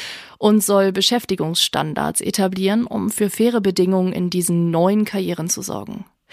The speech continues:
Davon profitieren Freelancer und Auftraggeber und es bedeutet um einiges bessere Bedingungen für Freiberufler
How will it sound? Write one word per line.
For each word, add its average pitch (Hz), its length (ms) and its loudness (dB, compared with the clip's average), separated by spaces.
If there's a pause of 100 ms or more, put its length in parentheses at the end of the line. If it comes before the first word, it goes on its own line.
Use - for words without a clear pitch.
(340)
Davon 214 360 2
profitieren 190 520 0
Freelancer 220 760 2
und 220 220 2
Auftraggeber 170 880 -2
und 233 140 0
es 240 100 -4
bedeutet 220 460 2
um 190 160 -2
einiges 208 460 2
bessere 190 440 -2
Bedingungen 175 480 0
für 190 140 -4
Freiberufler - 720 -4